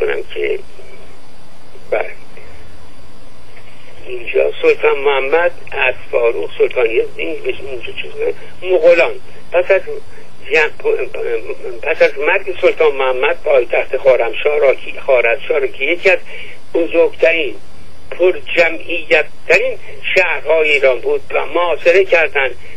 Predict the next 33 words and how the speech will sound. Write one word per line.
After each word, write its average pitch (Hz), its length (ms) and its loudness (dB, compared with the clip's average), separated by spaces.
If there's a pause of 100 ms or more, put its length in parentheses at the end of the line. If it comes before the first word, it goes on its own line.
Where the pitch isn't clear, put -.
(200)
تمام 226 480 4
افراد 190 540 2
مم-، 165 380 2
اون 180 200 2 (100)
شهر 170 240 2
هم 156 140 0
تمام 185 400 0
اینا 156 180 0
رو 156 140 2
کشتن. 156 380 0
اینا 127 220 0 (180)
تمام - 380 2 (340)
مثل 196 260 0
داعش 180 440 4
این 170 280 6 (120)
امروزی 143 440 2
بودن 156 280 2
دیگه، - 280 -2 (400)
اینا 202 140 4 (100)
فقط 214 240 2
می‌کشتن، - 680 2
کار - 160 4
دیگه 175 200 0
هم 185 80 0
نمی‌کردن. - 600 0 (140)
در 123 180 2
هر - 160 -2
حال 85 180 2 (920)
حالا 143 380 0 (340)
باید - 180 0
خدمتون - 580 -4 (180)
عرض 90 160 0 (120)
کنم 87 240 0